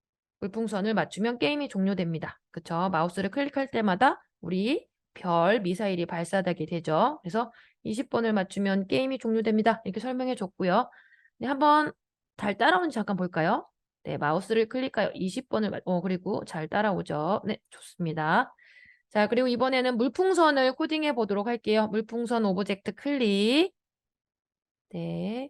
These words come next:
자, 시작하기 버튼을 클릭했을 때,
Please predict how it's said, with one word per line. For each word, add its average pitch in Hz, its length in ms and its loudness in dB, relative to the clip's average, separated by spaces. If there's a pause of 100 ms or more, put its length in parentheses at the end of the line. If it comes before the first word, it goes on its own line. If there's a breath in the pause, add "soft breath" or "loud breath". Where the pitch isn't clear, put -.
(220)
자, 175 640 0
시작하기 311 720 4
버튼을 208 760 0
클릭했을 277 760 -4
때, 226 400 4